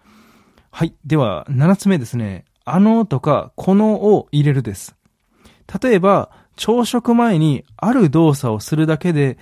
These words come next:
便通が良くなる方法知ってますか？とか、うん、フリーランスは稼げない。この情報が広がる仕組みとは？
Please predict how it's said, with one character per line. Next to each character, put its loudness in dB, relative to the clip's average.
便 4
通 0
が 4
良 4
く 2
な 2
る -2
方 0
法 0
知 -8
っ -12
て -4
ま 4
す -8
か？ -2
と -10
か、 -6
う -8
ん、 -8
フ -2
リ 4
ー 4
ラ 2
ン 0
ス -6
は 2
稼 -2
げ 6
な 2
い。 -8
こ 0
の 2
情 4
報 2
が 0
広 -2
が 2
る 2
仕 -10
組 2
み 0
と -2
は？ 0